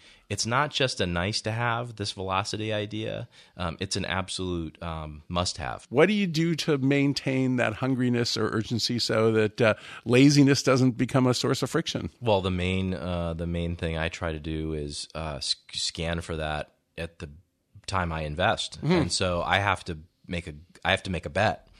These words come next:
Speaker 1: When I meet somebody when things are really desperate, when they really
Speaker 2: Mm-hmm.
Speaker 1: have nothing or close to nothing, how are they gonna respond to a time when they maybe have fifteen, twenty, fifty million dollars in the bank account, and, and, and how are they going to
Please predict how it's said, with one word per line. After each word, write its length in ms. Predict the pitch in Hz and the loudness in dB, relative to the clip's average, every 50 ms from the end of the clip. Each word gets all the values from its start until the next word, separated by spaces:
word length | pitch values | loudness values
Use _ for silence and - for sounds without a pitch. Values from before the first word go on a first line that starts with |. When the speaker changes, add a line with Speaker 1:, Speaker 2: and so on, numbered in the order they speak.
| - - - _ - | -20 -20 -20 _ -8
Speaker 1:
When 140 | 98 92 | -6 -4
I 80 | 87 82 | -2 -2
meet 260 | 85 95 107 - - | -2 -2 -2 -4 -4
somebody 360 | - 104 87 85 87 80 80 | -4 -4 -4 -4 -4 -6 -6
when 260 | 80 80 85 82 80 76 | -6 -6 -8 -8 -10 -10
things 280 | - 92 87 87 85 87 | -8 -6 -6 -4 -2 2
are 200 | 85 92 113 123 | 4 4 4 4
really 300 | 113 90 80 80 78 76 | 2 0 0 -2 -4 -4
desperate, 440 | 78 76 73 - - - 82 - | -6 -4 -4 -4 -6 -6 -6 -6
when 140 | 65 80 80 | -6 -8 -6
they 120 | 82 80 80 | -6 -6 -6
really 260 | 82 85 82 80 78 | -6 -6 -6 -4 -2
Speaker 2:
Mm-hmm. 80 | - - | 0 2
Speaker 1:
have 200 | 95 104 98 95 | 2 2 2 0
nothing 360 | 87 76 73 - - 69 76 | -2 -6 -8 -8 -10 -10 -10
or 100 | 78 73 | -10 -10
close 300 | - - 85 80 80 - | -8 -6 -6 -4 -4 -6
to 100 | - - | -8 -8
nothing, 420 | 76 73 69 - - 71 65 67 - - - - - - - - - _ - | -10 -10 -10 -12 -12 -12 -12 -12 -14 -16 -20 -20 -20 -20 -20 -20 -20 _ -4
how 180 | - 110 110 107 | 0 2 4 4
are 80 | 104 | 4
they 160 | 95 95 95 87 | 4 2 0 0
gonna 200 | 92 85 82 78 | 0 -2 -2 -2
respond 600 | 78 76 - - - 87 87 92 92 92 87 - | -2 -2 -2 -2 0 0 0 0 0 0 0 -2
to 220 | - 82 76 76 | -4 -6 -4 -4
a 80 | 73 69 | -6 -8
time 480 | - - - 85 80 80 78 78 78 | -10 -10 -8 -8 -6 -6 -6 -8 -8
when 140 | 78 76 76 | -8 -8 -6
they 180 | 76 73 71 73 | -6 -8 -8 -8
maybe 320 | 73 76 73 71 78 76 | -8 -8 -8 -8 -8 -10
have 360 | 82 85 73 71 69 67 67 | -8 -8 -8 -8 -8 -8 -10
fifteen, 640 | - - - - 78 76 - - - 78 76 73 69 | -12 -18 -14 -12 -12 -12 -12 -12 -12 -12 -10 -10 -12
twenty, 580 | - - - 80 76 76 71 69 69 69 67 - _ _ - - _ _ | -12 -10 -10 -10 -8 -8 -10 -10 -10 -12 -12 -14 _ _ -20 -20 _ _
fifty 320 | - - 98 - - 92 82 | -10 -8 -8 -6 -6 -6 -4
million 320 | 80 78 76 73 73 71 | -4 -4 -6 -6 -6 -6
dollars 460 | 71 76 78 82 85 85 80 73 - | -4 0 2 2 2 2 2 -2 -4
in 60 | 73 73 | -6 -8
the 60 | 71 | -6
bank 260 | - 78 78 85 - | -6 -6 -6 -6 -8
account, 460 | 85 - - 80 71 71 71 67 - - | -10 -10 -10 -8 -8 -8 -10 -10 -12 -12
and, 320 | - 73 73 69 67 65 - _ - - - - - _ _ _ - | -12 -10 -10 -10 -12 -12 -16 _ -20 -20 -20 -20 -20 _ _ _ -10
and, 240 | 80 78 78 76 - _ - | -10 -8 -8 -10 -10 _ -8
and 100 | 85 80 | -8 -8
how 280 | 78 - 98 98 98 | -4 0 2 4 4
are 100 | 95 92 87 | 4 2 2
they 200 | 87 85 85 82 | 0 -2 -2 -4
going 380 | 80 85 80 80 80 82 80 78 | -4 -6 -4 -4 -4 -6 -6 -8
to 460 | - - 87 78 78 76 71 73 | -8 -8 -8 -8 -8 -8 -10 -10